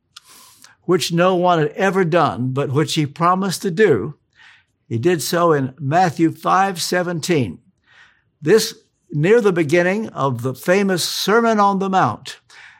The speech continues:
Jesus made what has been regarded by many people, Bible scholars, theologians,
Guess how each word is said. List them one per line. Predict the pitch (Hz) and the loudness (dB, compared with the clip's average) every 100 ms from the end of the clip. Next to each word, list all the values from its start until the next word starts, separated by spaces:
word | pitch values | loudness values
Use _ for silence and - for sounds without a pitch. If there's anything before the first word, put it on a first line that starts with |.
| _ | _
Jesus | - 165 220 220 226 214 - | -4 0 2 2 0 -2 -2
made | 160 165 117 95 147 147 - | -2 0 0 -4 -10 -14 -10
what | 165 170 131 - _ _ _ _ _ _ _ _ | -2 -2 -2 -10 _ _ _ _ _ _ _ _
has | 170 165 | -2 -2
been | 117 147 202 | 0 -2 0
regarded | 190 143 170 170 180 | 0 0 0 0 0
by | 147 135 123 - _ _ | -2 -2 -2 -8 _ _
many | 185 147 147 185 214 220 | -6 -2 0 2 2 2
people, | 214 160 151 147 131 - _ _ _ | 2 0 0 -2 -8 -14 _ _ _
Bible | - 131 123 160 170 | -14 -4 0 0 0
scholars, | 151 - 170 165 165 131 | -4 -2 0 2 0 -2
theologians, | 165 175 151 113 120 123 117 | -2 2 2 0 -2 -6 -8